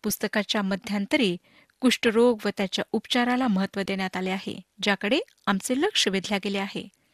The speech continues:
महारोग किंवा कुष्ठरोगाविषयीचा हा भाग ह्या पुस्तकात का, हा प्रश्न उद्भवतो. ज्यांना देवाच्या कृपेने पवित्र वचनांचे आकलन चांगल्या प्रकारे झाले आहे, ते लोक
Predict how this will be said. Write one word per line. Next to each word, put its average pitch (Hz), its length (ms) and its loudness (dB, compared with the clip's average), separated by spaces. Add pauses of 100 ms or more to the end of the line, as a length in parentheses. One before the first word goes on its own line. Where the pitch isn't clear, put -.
(600)
महारोग 247 580 4 (100)
किंवा 247 200 4
कुष्ठरोगाविषयीचा 226 1160 2
हा 214 160 -2
भाग 185 440 2 (340)
ह्या 294 140 6
पुस्तकात - 680 -4
का, 208 300 6 (420)
हा - 120 2
प्रश्न 277 480 0
उद्भवतो. - 500 -4 (1120)
ज्यांना 381 260 4
देवाच्या 285 440 2
कृपेने 247 500 2
पवित्र 208 420 -2
वचनांचे 202 540 0 (100)
आकलन 208 460 0
चांगल्या 294 340 0
प्रकारे 190 400 -4
झाले 196 240 -4
आहे, 196 220 -4
ते 190 280 -4
लोक 208 320 2